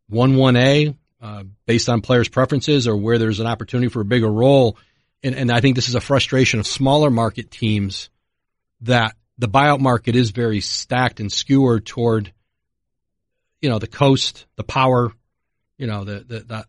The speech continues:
highest profile, uh, big market teams, and, and smaller market teams who are trying to contend, they just don't really have access to guys that,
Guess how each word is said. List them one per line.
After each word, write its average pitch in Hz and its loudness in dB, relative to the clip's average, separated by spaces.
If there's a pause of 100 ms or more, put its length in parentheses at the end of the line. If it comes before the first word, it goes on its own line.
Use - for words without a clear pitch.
(140)
highest 127 -2
profile, 120 0 (680)
uh, 101 -10
big 117 0
market 120 0
teams, 120 2
and, 107 -2
and 104 -6
smaller 127 -2
market 123 -2
teams 131 0 (420)
who 135 0
are 117 2
trying 139 0
to 127 0
contend, 110 -2 (640)
they 120 -2
just 117 2
don't 127 2
really 131 2
have 127 0
access 123 -2
to 107 -2
guys 107 0
that, 113 0